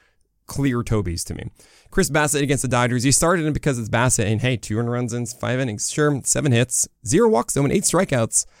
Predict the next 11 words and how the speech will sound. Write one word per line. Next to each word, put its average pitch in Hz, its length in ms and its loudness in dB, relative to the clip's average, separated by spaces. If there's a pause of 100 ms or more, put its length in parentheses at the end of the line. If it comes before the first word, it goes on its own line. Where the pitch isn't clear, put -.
(140)
Oh, 135 60 4
sorry, 143 200 6
that's, 147 200 2
uh, 156 180 6
this 139 240 4
is 139 140 2
Griffin 113 300 0
Canning. 101 240 4
I'm 104 80 2
so - 100 -2
sorry. 104 300 0